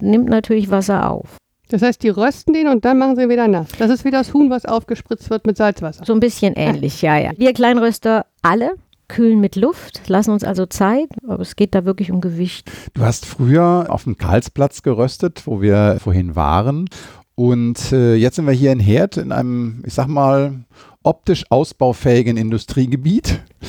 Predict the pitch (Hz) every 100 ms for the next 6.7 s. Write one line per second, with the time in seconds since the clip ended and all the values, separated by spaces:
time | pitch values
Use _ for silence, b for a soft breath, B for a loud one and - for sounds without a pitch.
0 | 240 - 104 - 101 107 131 151 190 175
1 | 156 160 156 143 143 - 139 165 160 101
2 | 85 - _ _ B B B B B B
3 | 220 202 202 220 226 226 202 - - 285
4 | - 214 208 214 220 208 202 - 196 220
5 | - - 302 - - _ B B B B
6 | B _ - 214 240 214